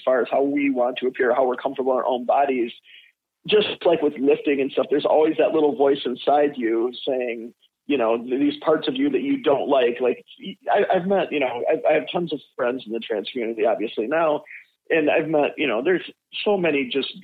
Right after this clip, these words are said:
drop dead, gorgeous trans women, feminine as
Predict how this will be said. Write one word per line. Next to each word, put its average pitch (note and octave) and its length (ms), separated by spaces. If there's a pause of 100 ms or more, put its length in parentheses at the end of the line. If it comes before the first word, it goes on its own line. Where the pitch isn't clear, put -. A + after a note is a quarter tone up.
drop C#3 460
dead, A#2 340 (180)
gorgeous B2 500 (160)
trans G#2 300
women, - 400 (380)
feminine F#3+ 400
as D3 140